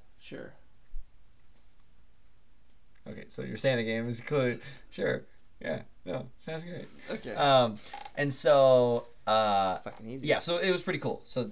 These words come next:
Speaker 2: that's how I, that's how I found the song, and, uh, it's a good song. So that one and the, uh, and the, and
Speaker 1: Doja Cat.
Speaker 2: Yeah.
Speaker 1: Elaine
Speaker 2: Which
Speaker 1: is a
Speaker 2: I,
Speaker 1: big
Speaker 2: which
Speaker 1: Doja
Speaker 2: apparently
Speaker 1: Cat
Speaker 2: she just,
Speaker 1: fan.
Speaker 2: she just, uh, dropped an album.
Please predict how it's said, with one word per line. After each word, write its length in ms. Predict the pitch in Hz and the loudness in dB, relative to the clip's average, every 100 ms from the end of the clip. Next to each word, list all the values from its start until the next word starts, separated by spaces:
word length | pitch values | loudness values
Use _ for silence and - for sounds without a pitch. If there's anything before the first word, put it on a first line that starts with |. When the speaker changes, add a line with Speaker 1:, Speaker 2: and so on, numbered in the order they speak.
| 127 | -2
Speaker 2:
that's 200 | 131 123 | 2 2
how 80 | 127 | 4
I, 100 | 107 - | 0 0
that's 160 | - 120 | -2 2
how 60 | 117 | 2
I 80 | 107 | 2
found 240 | 113 104 | 0 -2
the 60 | 98 | -4
song, 320 | 101 95 95 - - | -6 -6 -8 -14 -16
and, 300 | 98 95 95 | -12 -12 -10
uh, 180 | 92 92 92 - - - - - - - - | -10 -10 -14 -18 -18 -18 -18 -18 -18 -18 -18
it's 100 | - | -16
a 20 | |
good 80 | - | -14
song. 200 | - 127 - | -14 -14 -14
So 120 | - 113 | -6 0
that 160 | 131 | 2
one 120 | 160 | 2
and 180 | 160 156 | -4 -6
the, 180 | 156 160 | -8 -6
uh, 220 | 160 160 | -4 -4
and 140 | 160 156 | -6 -8
the, 340 | 156 156 156 151 - | -8 -8 -10 -14 -14
and 160 | 151 156 | -12 -6
Speaker 1:
Doja 220 | - 131 | -6 -4
Cat. 280 | 160 151 - - | -2 -2 -4 -14
Speaker 2:
Yeah. 80 | - - - - - - - - | -12 -10 -10 -10 -12 -12 -4 6
Speaker 1:
Elaine 260 | 147 139 | 10 10
Speaker 2:
Which 60 | 127 | 10
Speaker 1:
is 60 | |
a 40 | 120 | 6
Speaker 2:
I, 40 | |
Speaker 1:
big 140 | - 117 | 4 6
Speaker 2:
which 0 | |
Speaker 1:
Doja 20 | |
Speaker 2:
apparently 260 | - 196 180 | 6 6 4
Speaker 1:
Cat 80 | |
Speaker 2:
she 80 | - | 0
just, 60 | 139 | -2
Speaker 1:
fan. 160 | 117 131 - | -4 -6 -14
Speaker 2:
she 140 | - 151 | -10 -6
just, 200 | 139 - | -4 2
uh, 120 | 135 | 2
dropped 240 | 135 135 | 2 -2
an 60 | 135 | -2
album. 280 | 131 147 | -6 -6